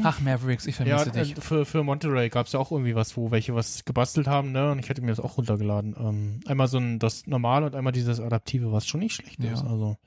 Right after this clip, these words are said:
Speaker 2: Und, und die letzten jetzt für, für, was war das, Big Sur oder so? Irgendwie sieht das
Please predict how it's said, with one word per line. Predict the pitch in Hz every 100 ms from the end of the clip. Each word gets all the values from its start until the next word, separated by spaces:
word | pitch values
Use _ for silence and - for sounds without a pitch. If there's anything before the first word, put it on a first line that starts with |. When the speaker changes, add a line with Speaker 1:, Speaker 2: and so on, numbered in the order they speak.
| - - - - -
Speaker 2:
Und, | 143 165 160
und | 185 165
die | 175
letzten | 170 - - 208
jetzt | 208 -
für, | - 185 185
für, | 170 170 165
was | 170 -
war | 165
das, | 160
Big | - 170
Sur | - 196 196
oder | 190
so? | 185 202 202 - - - - _ _ _ _ - -
Irgendwie | 147 185 180
sieht | 175 156 185
das | - -